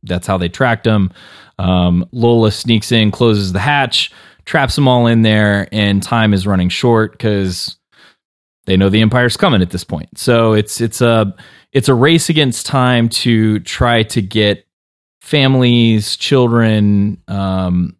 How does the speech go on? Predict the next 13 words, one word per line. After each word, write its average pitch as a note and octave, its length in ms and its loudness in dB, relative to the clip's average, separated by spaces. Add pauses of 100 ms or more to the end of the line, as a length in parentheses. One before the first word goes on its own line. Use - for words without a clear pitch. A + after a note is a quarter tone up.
(140)
you G2 120 -2
know, F2 340 -4
force C3 400 0
sensitive G#2+ 480 -2
people G#2 480 -2
in G2 120 -2
some G#2 200 -2
cases F#2+ 580 -4
out A2+ 320 0
of G2 460 -2 (960)
the G#2+ 140 0
base G2 480 0
before, G2+ 800 0